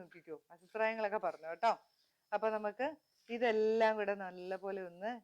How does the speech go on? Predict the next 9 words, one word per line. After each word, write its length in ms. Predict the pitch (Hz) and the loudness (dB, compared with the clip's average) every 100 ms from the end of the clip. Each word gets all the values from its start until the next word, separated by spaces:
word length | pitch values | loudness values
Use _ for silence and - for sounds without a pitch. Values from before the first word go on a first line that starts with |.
| _ _ - | _ _ -18
ചൂടാക്കിയെടുത്ത് 1080 | - 190 175 160 - - 160 156 156 _ 254 359 _ - | -10 -6 -2 -4 -4 -12 -10 -10 -12 _ -6 -6 _ -6
എല്ലാം 280 | 226 226 226 | 0 2 2
കൂടെ 160 | 226 214 220 | 0 0 0
തണുത്ത് 300 | 226 226 233 | -2 0 0
കഴിയുമ്പം 500 | 214 214 220 233 320 _ - | 0 0 -2 -2 -2 _ -14
മില്ലി 260 | 214 208 208 | -10 -8 -8
കൊടുത്ത് 280 | 202 196 240 | -8 -8 -6
പൊടിക്കും. 340 | 262 240 _ _ _ - - _ _ _ _ _ _ _ _ _ _ _ _ _ _ _ _ _ _ _ _ _ _ _ - - _ _ _ _ _ _ _ _ - - _ _ _ _ _ _ _ _ _ _ - | -6 -8 _ _ _ -20 -20 _ _ _ _ _ _ _ _ _ _ _ _ _ _ _ _ _ _ _ _ _ _ _ -20 -20 _ _ _ _ _ _ _ _ -20 -20 _ _ _ _ _ _ _ _ _ _ -4
നമ്മുടെ 320 | 247 247 | 0 2